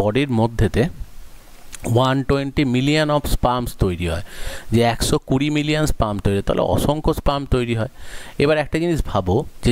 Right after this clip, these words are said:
যখনই কোনো একটা cell মিওসিসে যায়, আমি suppose বললাম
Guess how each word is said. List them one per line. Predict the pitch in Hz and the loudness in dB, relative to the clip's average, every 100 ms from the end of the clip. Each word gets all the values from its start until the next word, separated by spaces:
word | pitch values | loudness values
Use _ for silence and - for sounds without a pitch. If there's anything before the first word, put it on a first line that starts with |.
| 110 | 2
যখনই | 113 - 160 180 - | 2 2 -2 0 0
কোনো | 139 143 | 2 0
একটা | - 151 | -2 -2
cell | - 143 151 | 0 0 0
মিওসিসে | 117 123 117 - 143 110 | 2 2 2 0 0 0
যায়, | 85 80 | -2 0
আমি | 113 120 | 2 2
suppose | 123 156 143 131 | 2 0 0 0
বললাম | 95 98 | 0 0